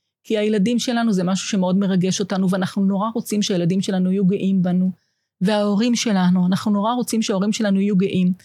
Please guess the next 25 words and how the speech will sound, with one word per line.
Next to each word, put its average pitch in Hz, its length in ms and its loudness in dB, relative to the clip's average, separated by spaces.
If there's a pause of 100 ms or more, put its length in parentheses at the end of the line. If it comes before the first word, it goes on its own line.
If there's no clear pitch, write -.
(340)
עכשיו, 175 200 0
בעצם, 294 460 0 (180)
זה - 160 -2
אנחנו 220 580 2
מדברים 190 360 2
דרך 220 220 -2
הפה 226 160 -2
שלהם, 226 240 0
אנחנו 269 440 -2
אומרים 214 200 0
משהו 202 240 0
על 170 80 0
עצמנו, 170 460 -2 (400)
אבל 190 120 0
כשאנחנו 202 340 -2
מסתכלים 330 360 -2
עלינו 262 320 0
דרך 214 300 -2
העיניים 196 300 0
שלהם, 214 460 0
זה 285 120 -2
משהו 226 220 -2
שהוא 214 160 -2
מעורר 180 280 0
לחלוכית. 175 560 -2